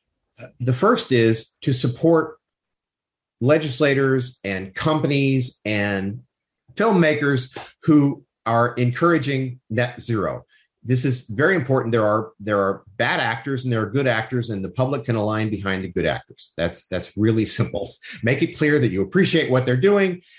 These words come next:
and that you buy their products or vote for them or watch their movies. Um, and then, you know, the second is to look at your own individual choices that you make. And, you know,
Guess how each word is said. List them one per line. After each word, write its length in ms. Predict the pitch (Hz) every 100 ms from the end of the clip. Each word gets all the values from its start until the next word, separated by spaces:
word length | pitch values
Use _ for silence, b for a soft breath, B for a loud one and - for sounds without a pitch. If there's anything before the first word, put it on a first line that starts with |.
| B
and 140 | 120 127
that 120 | 120
you 180 | 120 123
buy 220 | 147 156
their 100 | 147
products 520 | 147 127 120 117 -
or 320 | 107 104 104 107
vote 260 | 104 135 127
for 160 | -
them 400 | 117 110 104 110 -
or 400 | 101 101 101 -
watch 300 | 107 104 -
their 100 | 98
movies. 400 | 90 82 65 - _ B B B _ -
Um, 440 | 90 90 90 110 _ _ _ _ b b b b _ -
and 120 | 180
then, 240 | 226 208 -
you 160 | 214 226
know, 80 |
the 80 | 185
second 440 | - 269 - 156 - _ _ -
is 200 | 147 123
to 100 | 156
look 240 | 147 185
at 160 | 160 -
your 160 | 127 135
own 380 | 143 143 139 _ _ -
individual 600 | 147 135 143 131 120 117
choices 460 | 131 135 127 117
that 80 | -
you 100 | 101
make. 440 | 87 85 90 - -
And, 380 | 107 104 101 - b _ _ -
you 60 |
know, 280 | 110 101 -